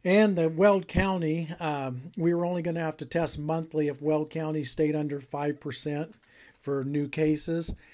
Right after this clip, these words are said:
And I believe they are staying under that five percent, but it really doesn't matter now for us. We're gonna have to do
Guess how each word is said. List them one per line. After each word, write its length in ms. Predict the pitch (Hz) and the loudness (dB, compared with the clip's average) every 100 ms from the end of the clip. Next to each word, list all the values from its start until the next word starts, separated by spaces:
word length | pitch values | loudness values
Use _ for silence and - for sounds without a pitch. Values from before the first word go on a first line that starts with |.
| - - | -20 -8
And 180 | 151 151 | 0 4
I 120 | 170 | 4
believe 260 | 165 170 160 | 4 0 2
they 160 | 151 | 2
are 180 | 151 156 | 4 2
staying 360 | 151 - 147 143 | 0 -2 -2 -2
under 220 | 151 151 | -2 -2
that 180 | 139 139 | -4 -6
five 320 | - 147 143 | -4 -2 -2
percent, 580 | 139 127 - 156 151 135 | -4 -4 -2 -2 -2 -4
but 200 | 135 135 - _ | -6 -6 -10 _
it 160 | 156 147 | -8 -2
really 260 | 147 151 147 | 2 2 4
doesn't 320 | 151 139 151 | 2 0 -2
matter 300 | 151 143 135 | -2 0 -2
now 280 | 147 147 135 | -2 -2 -4
for 200 | 135 131 | -2 -2
us. 240 | 131 - | -2 -4
We're 100 | 139 | -4
gonna 160 | 139 139 | -4 -6
have 100 | 131 | -4
to 60 | |
do 240 | 139 139 | -2 -2